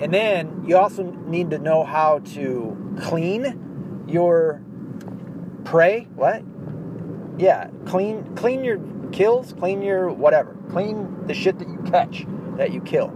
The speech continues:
You gotta know how to clean it. You gotta know how to cook it. If you don't know how to cook, listen, people, th-, this has bothered me for the longest time about the, uh,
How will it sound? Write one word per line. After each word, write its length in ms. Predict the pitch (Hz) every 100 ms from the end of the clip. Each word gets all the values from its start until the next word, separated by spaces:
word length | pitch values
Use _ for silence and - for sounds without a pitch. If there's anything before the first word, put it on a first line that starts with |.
| -
You 80 | -
gotta 240 | - 120 156
know 120 | 165
how 100 | 170
to 80 | 202
clean 280 | - 233
it. 140 | 175 165 - -
You 120 | - 120
gotta 160 | 113
know 120 | 120
how 80 | 131
to 60 | 156
cook 380 | - - - -
it. 100 | - - - - - - - - -
If 60 |
you 80 | 139
don't 120 | 214
know 100 | 262
how 100 | 247
to 80 | 233
cook, 320 | 226 254 208
listen, 960 | 240 277 226 165 - - - - - -
people, 480 | 233 262 185 117 95 -
th-, 420 | - 160 185 110
this 240 | 190 226 -
has 160 | 233
bothered 500 | 180 175 185 190 180
me 160 | 147 143
for 140 | 160
the 80 | 135
longest 400 | 135 147 147 131
time 340 | 160 151 147
about 480 | 123 120 123 110 101
the, 260 | 135 123 113
uh, 220 | 110 107